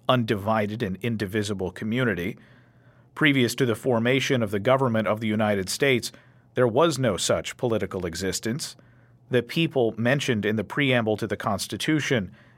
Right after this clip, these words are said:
and often referred to in judicial discussions, must,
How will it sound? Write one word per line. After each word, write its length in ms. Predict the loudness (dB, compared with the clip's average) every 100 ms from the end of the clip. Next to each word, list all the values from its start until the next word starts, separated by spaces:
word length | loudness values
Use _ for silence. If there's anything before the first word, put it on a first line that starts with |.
| -2
and 140 | 0
often 400 | 4 4 4 2
referred 440 | 2 2 2 2 2
to 160 | -2
in 200 | 0 -2
judicial 460 | -2 0 2 2 0
discussions, 800 | -2 -2 2 2 2 -2 -2 -4
must, 480 | 0 4 4 2 -4